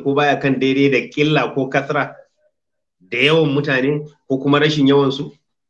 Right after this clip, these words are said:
Akwai annabin da ranar kiyama sarki zaki zai tashi ba mutum ɗaya a bayansa.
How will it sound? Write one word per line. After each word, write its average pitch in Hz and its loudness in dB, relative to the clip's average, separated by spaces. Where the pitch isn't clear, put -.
Akwai 147 0
annabin 175 0
da 135 0
ranar 160 0
kiyama 147 0
sarki 135 -6
zaki 143 -2
zai 139 0
tashi 127 -2
ba 139 2
mutum 131 -4
ɗaya 139 -2
a 104 -2
bayansa. 107 -4